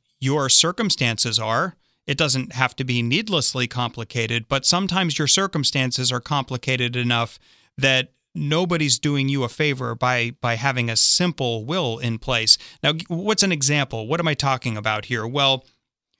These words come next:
remember what I was saying before the break about the power of attorney being that, that engine of asset protection. It, it has, if you have that unlimited, uh, gifting authority, if you have other authority to do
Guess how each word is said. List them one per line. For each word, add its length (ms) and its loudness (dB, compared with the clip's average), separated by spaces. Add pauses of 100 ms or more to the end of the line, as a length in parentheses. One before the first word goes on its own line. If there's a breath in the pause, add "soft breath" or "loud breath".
(160)
remember 320 2
what 160 2
I 60 2
was 120 6
saying 280 4
before 320 -2
the 100 -4
break 300 0
about 340 0 (380 soft breath)
the 60 0
power 400 2
of 80 -4
attorney 440 2
being 360 2
that, 320 -2
that 320 -2
engine 540 2 (100)
of 180 0
asset 480 -4
protection. 720 -6 (360 soft breath)
It, 280 -2
it 140 2
has, 440 2 (220 loud breath)
if 160 -2
you 120 2
have 320 0
that 280 2
unlimited, 720 0 (120)
uh, 260 -2
gifting 440 0
authority, 560 -2
if 140 -8
you 100 0
have 160 0
other 280 0
authority 600 -2
to 180 -2
do 440 0